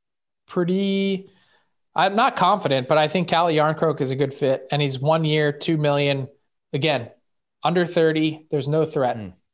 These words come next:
Speaker 2: Oh, yeah, this is my one, um, this
Speaker 1: I could
Speaker 2: is my
Speaker 1: see if
Speaker 2: one
Speaker 1: they wanted to sign Mikael Granlund as well. I just,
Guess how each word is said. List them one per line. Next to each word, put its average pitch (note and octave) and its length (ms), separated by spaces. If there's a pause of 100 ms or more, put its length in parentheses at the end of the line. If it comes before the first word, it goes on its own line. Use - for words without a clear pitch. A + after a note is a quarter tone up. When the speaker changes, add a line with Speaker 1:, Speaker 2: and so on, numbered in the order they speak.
(140)
Speaker 2:
Oh, F#3+ 100
yeah, E3+ 180
this G#3+ 200
is A#3 140
my A#3 220
one, F3 580 (680)
um, C#3 540 (120)
this E3+ 120
Speaker 1:
I - 20
could A#3+ 140
Speaker 2:
is F#3 40
my F#3+ 100
Speaker 1:
see C4 100
if C4+ 40
Speaker 2:
one - 100
Speaker 1:
they C#4 80
wanted G#3+ 320
to G#3+ 80
sign F#3+ 320
Mikael F3 360
Granlund E3 480
as D3 160
well. E3 180
I D#3 140
just, - 260